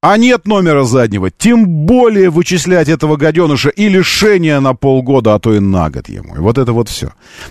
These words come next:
Неотвратимость должна быть, а вовсе не суровость наказания. Э,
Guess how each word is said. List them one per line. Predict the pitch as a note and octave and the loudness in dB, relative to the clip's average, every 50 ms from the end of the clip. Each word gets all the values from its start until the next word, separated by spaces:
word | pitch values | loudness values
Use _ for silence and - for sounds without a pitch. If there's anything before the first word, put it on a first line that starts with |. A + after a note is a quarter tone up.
| - | -10
Неотвратимость | - G2 A#2 C3 D#3 F#3 G3 F3+ - - E3+ F3+ F3 D3+ - - G3+ G3+ F#3 E3 D3+ C3 | -4 0 2 2 4 4 2 2 0 0 0 0 0 -2 -2 0 0 2 2 2 0 0
должна | A#2 C#3 B2+ B2 F#2 G2+ A2 G#2 F2+ E2 | 0 0 0 0 -2 -2 -2 -2 -2 -4
быть, | C#2 C2 A1+ A1 - _ _ _ _ _ | -6 -10 -12 -14 -18 _ _ _ _ _
а | - G#2 | -2 0
вовсе | G#2+ C3+ F3 E3+ - B2+ | 2 2 2 2 0 0
не | A#2+ C3 C3+ | 2 2 0
суровость | - - C#3+ C#3 C#3 A2+ F#2 D#2+ D2 - | 2 0 0 2 2 2 0 -2 -4 -6
наказания. | D2+ C#2+ - C#2+ A#1 - - - - - - _ _ _ _ _ _ _ - - - _ - | -10 -10 -10 -10 -12 -12 -14 -18 -20 -20 -20 _ _ _ _ _ _ _ -20 -20 -20 _ -2
Э, | G2+ G#2 A2 G#2+ G#2+ G#2 G#2 G#2 G2+ G2+ G2+ | 0 2 2 4 2 2 2 2 2 2 0